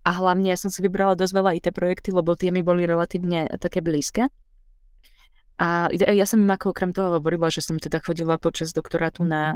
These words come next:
na programovanie pre čistých, teda informatikov na matfiz, ale to ich až tak nechytilo. Skôr chceli ako keby aj také nejaké reálne prepojenie s biznis svetom. A ja keď som im povedala všetky tieto projekty, tak oni úplne, že wow.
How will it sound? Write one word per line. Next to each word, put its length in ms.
na 80
programovanie 640
pre 80
čistých, 400
teda 160
informatikov 560
na 80
matfiz, 320
ale 160
to 160
ich 80
až 160
tak 80
nechytilo. 560
Skôr 400
chceli 320
ako 160
keby 320
aj 160
také 160
nejaké 240
reálne 320
prepojenie 560
s 80
biznis 400
svetom. 320
A 80
ja 160
keď 80
som 160
im 160
povedala 400
všetky 320
tieto 240
projekty, 400
tak 160
oni 240
úplne, 400
že 80
wow. 480